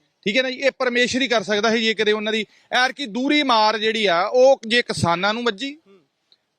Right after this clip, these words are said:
ਤੇ ਉਹ ਆੜਤੀਆਂ ਨੂੰ ਵੀ ਵੱਜੀ, ਕਿਉਂਕਿ ਸਾਡਾ ਜਿਹੜਾ, ਅਹ, ਕਿਸਾਨ, ਆੜਤੀ ਤੇ ਮਜ਼ਦੂਰ, ਇਹਦਾ ਬਹੁਤ ਹੀ ਵਧੀਆ ਇੱਕ ਰਿਸ਼ਤਾ ਆ, ਠੀਕ ਹੈ ਨਾ। ਜੇ ਸਾਡਾ ਕਿਸਾਨ ਜਿਹੜਾ ਉਹ ਖੁਸ਼ਹਾਲ ਨਹੀਂ, ਤੇ ਫਿਰ ਸਮਝ ਲਓ ਵੀ ਅਸੀਂ ਵੀ ਕੋਈ ਖੁਸ਼ਹਾਲ ਨਹੀਂ।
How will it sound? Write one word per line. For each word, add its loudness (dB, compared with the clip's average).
ਤੇ 4
ਉਹ 4
ਆੜਤੀਆਂ 0
ਨੂੰ -4
ਵੀ -2
ਵੱਜੀ, -4
ਕਿਉਂਕਿ 0
ਸਾਡਾ -2
ਜਿਹੜਾ, 0
ਅਹ, -20
ਕਿਸਾਨ, 0
ਆੜਤੀ 0
ਤੇ 2
ਮਜ਼ਦੂਰ, -4
ਇਹਦਾ 2
ਬਹੁਤ 2
ਹੀ -2
ਵਧੀਆ 0
ਇੱਕ -8
ਰਿਸ਼ਤਾ -2
ਆ, 0
ਠੀਕ -2
ਹੈ 0
ਨਾ। -2
ਜੇ -4
ਸਾਡਾ 0
ਕਿਸਾਨ 0
ਜਿਹੜਾ 0
ਉਹ 4
ਖੁਸ਼ਹਾਲ 0
ਨਹੀਂ, -4
ਤੇ 0
ਫਿਰ 0
ਸਮਝ -8
ਲਓ 4
ਵੀ 0
ਅਸੀਂ -2
ਵੀ -10
ਕੋਈ -10
ਖੁਸ਼ਹਾਲ -2
ਨਹੀਂ। -14